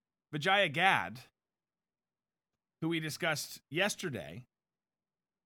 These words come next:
that she can get away with suppressing the New York Post story about Hunter Biden's laptop under this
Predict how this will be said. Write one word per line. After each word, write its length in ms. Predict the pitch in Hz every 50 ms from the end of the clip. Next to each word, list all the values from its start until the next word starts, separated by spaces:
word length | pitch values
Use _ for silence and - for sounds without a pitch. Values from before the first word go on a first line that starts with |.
| _ _ -
that 100 | 156 151
she 160 | - 226 220
can 120 | 196 208 196
get 140 | 208 214
away 220 | 208 196 196 202 202
with 160 | 202 196 -
suppressing 480 | - 170 - - 208 214 - 208 190 180
the 80 | 170
New 80 | 165 175
York 180 | 175 175 165
Post 240 | - 196 190 190 -
story 320 | - - 104 69 - - _ _ _ _ _ _ _ _ _ _ _ _ -
about 240 | 135 156 156 143 147
Hunter 160 | 170 170 160
Biden's 300 | 156 156 156 160 143 131
laptop 380 | 151 156 151 - - 101 78 - _ _ _ _ _ _ _ _ _ _ _ _ _ _ _ _ _ _ _ -
under 180 | 170 175 165
this 400 | 156 151 160 160 147 - - -